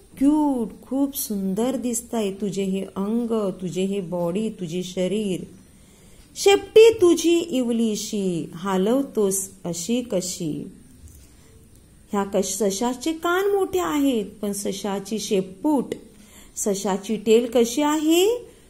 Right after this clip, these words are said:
छोटीशी, इवलीशी आहे. गवत खातो कुरू कुरू, चालतोस तू तुरू तुरू. ससा गवत खातो.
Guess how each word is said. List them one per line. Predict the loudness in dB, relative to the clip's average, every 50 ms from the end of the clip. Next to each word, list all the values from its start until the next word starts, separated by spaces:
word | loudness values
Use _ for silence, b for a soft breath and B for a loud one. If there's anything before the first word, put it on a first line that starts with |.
| B B B -14 -12
छोटीशी, | 0 4 6 8 8 8 8 6 6 6 6 6 2 2 0 2 2
इवलीशी | 2 0 0 0 0 0 2 0 0 0 2 0 0 -2 -2 -4 -4 -2
आहे. | -2 -2 -2 -4 -2 0 0 0 2 0 0 -2 -4 -8 -12 -20 -20 -20 -20 -20 -20 -20 -20 -20 -20 -20 B B B B B B B B B B B B B 2 6
गवत | 6 6 8 6 4 4 2 0 -2 -2 -2 -2
खातो | -2 -2 -2 -2 -2 -2 0 0 2 2 0
कुरू | -2 -4 -2 0 0 2 2 0 0
कुरू, | -2 -4 -2 0 2 2 2 4 4 4 4 4
चालतोस | 2 0 -4 -4 -2 -2 0 0 -2 -4 -2 -4 -4 -4 -4 -8 -6
तू | -4 0 2 4 2 2 0 -2 -8 -18 -20 -20 -10 -8
तुरू | -6 -4 -4 -2 -2 -2
तुरू. | -4 -4 -4 -4 -2 -2 -2 -4 -4 -6 -8 -12 -16 -20 B B B B B B B B B B B
ससा | -6 -2 0 0 0 0 -2 -2 -2 -2
गवत | -2 0 0 2 2 2 2 0 -2 -4
खातो. | -4 -4 -4 -2 -2 2 4 4 4 4 2 -2 -6 -10